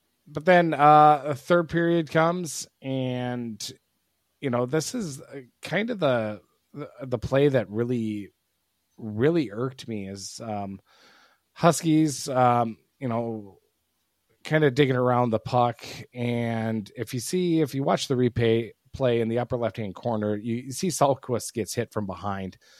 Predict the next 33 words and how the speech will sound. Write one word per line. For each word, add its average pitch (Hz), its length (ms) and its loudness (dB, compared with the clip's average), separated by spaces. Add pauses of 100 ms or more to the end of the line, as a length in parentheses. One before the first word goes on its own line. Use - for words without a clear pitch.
(320)
And 147 140 2
it's 160 100 0
not 190 160 8
the 165 80 4
behind 120 480 -2
hit 101 220 -6
that 101 120 -8 (160)
concerns 123 480 -2
me, 107 160 -2
'cause 98 220 -8
it's 98 160 -10
not, 98 240 -4 (160)
it - 60 -8
wasn't, 104 340 -6
like, 107 140 -10
a 98 40 -12
dangerous 104 580 -6
hit 170 180 2
or 139 40 6
anything 113 280 -2
like 104 160 -6
that, 123 260 0
but 123 140 0
it 123 60 -2
was 120 180 -4
still, 139 480 0 (280)
he 123 220 -2
was 135 220 -4
hit 175 180 0
without 120 420 -2
the - 160 -16
puck - 480 -2 (600)
deliberately. 123 640 2